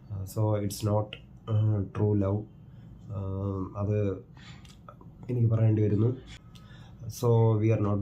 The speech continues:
going to discuss much about this, ആ, stage, ആം, because എല്ലാവർക്കും അറിയാമെന്നുള്ള കാര്യമായതുകൊണ്ട് ഞാൻ അതിലേക്ക് കൂടുതൽ ആധികാരികമായിട്ട്,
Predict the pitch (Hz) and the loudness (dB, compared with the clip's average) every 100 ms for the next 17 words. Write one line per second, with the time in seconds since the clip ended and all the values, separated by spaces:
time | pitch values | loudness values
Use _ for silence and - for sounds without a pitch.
0 | 101 101 101 107 104 98 95 - 104 - | 0 0 0 0 0 0 -2 -2 -6 -6
1 | - 101 95 - 95 95 92 95 - - | -10 -8 -6 -4 -4 -2 -2 -2 -4 -10
2 | - - - - 95 85 - 104 110 113 | -20 -20 -20 -16 -14 -12 -2 2 2 0
3 | - - 107 107 101 98 98 92 92 98 | -8 -6 -2 2 2 2 2 0 -2 -2
4 | 107 107 104 107 104 107 104 104 117 117 | 0 0 2 2 0 -2 0 2 6 6
5 | 107 107 104 101 101 101 101 98 107 - | 6 2 0 0 0 0 0 -2 -4 -8
6 | - - - - - - 110 117 113 107 | -16 -20 -20 -20 -20 -4 2 6 6 4
7 | 110 107 113 107 107 107 104 107 92 104 | 2 2 2 2 2 2 2 2 2 0
8 | 110 117 117 110 107 107 101 98 101 95 | 2 4 4 4 4 2 0 0 -2 -4